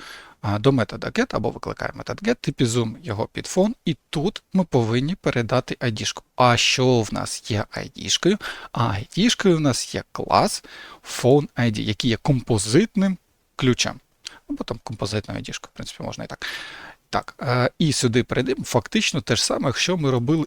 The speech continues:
і при створенні Transaction Commit і Session Close. І давайте подивимось брякою, чи ми дістанемо це. І так, дивимось. Фон є. Один, два, три, чотири, п'ять, шість, сім, вісім.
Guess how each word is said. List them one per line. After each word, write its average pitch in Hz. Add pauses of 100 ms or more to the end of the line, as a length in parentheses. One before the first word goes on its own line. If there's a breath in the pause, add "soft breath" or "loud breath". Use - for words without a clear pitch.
і 156
при 127
створенні 113
Transaction -
Commit 110
і -
Session -
Close. -
І -
давайте 117
подивимось 107 (800 loud breath)
брякою, 107 (320)
чи -
ми 127
дістанемо 107
це. - (2500 soft breath)
І 131
так, -
дивимось. -
Фон 196 (300)
є. 185
Один, 131
два, 110
три, -
чотири, 180
п'ять, 135
шість, -
сім, 110
вісім. -